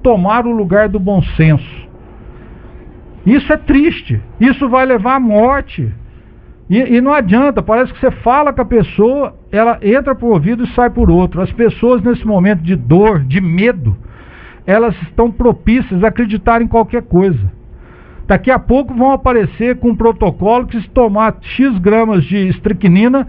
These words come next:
mata o vírus. Então tem que parar com isso. Nós temos que seguir a ciência. Agora, a ciência mostra o afastamento, é, os cuidados, o uso da máscara, do álcool gel.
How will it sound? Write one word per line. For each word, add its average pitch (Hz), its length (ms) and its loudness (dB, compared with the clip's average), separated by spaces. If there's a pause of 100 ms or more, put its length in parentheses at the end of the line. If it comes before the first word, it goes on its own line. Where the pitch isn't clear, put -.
(120)
mata 240 360 0
o 240 80 0
vírus. 196 420 0 (1040)
Então 254 160 2
tem 277 160 -2
que 277 80 -6
parar 285 480 0
com 320 180 0
isso. 247 600 0 (280)
Nós 220 180 0
temos 277 260 -2
que - 80 -18
seguir 254 260 0
a 302 60 2
ciência. 262 800 0 (540)
Agora, 190 420 2
a 160 60 0
ciência 254 460 0
mostra 180 520 -2 (1040)
o 196 120 4
afastamento, 160 1160 0 (400)
é, 160 200 2
os 226 160 0
cuidados, 156 840 0
o 202 60 2
uso 214 420 2
da 147 180 0
máscara, 143 560 0
do 170 160 0
álcool 196 380 2
gel. 123 500 2